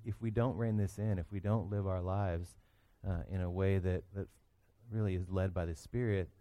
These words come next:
then we will die." Um, in fourteen it says, "For all who are led by the Spirit are children of God.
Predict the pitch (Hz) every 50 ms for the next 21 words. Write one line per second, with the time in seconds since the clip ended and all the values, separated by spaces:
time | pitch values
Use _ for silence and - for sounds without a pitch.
0 | _ _ _ _ - - 104 101 98 98 92 82 82 82 80 - 107 110 113 98
1 | 85 80 80 87 92 - - - _ _ _ _ _ _ _ _ _ _ - 107
2 | 95 87 85 85 82 80 - - - - _ _ _ _ _ _ _ - _ _
3 | _ _ _ _ _ _ - 107 110 - - 131 120 - - 127 117 110 110 -
4 | 120 117 104 - - 120 117 - - 113 120 127 135 139 143 151 156 135 - -
5 | _ _ _ _ _ _ _ _ _ - _ - - 135 127 120 113 107 104 107
6 | 113 117 123 127 123 113 123 120 110 110 104 107 - - - 120 127 127 113 107
7 | 104 92 90 87 - - - 120 113 107 113 113 110 101 95 104 95 87 87 85
8 | 80 82 90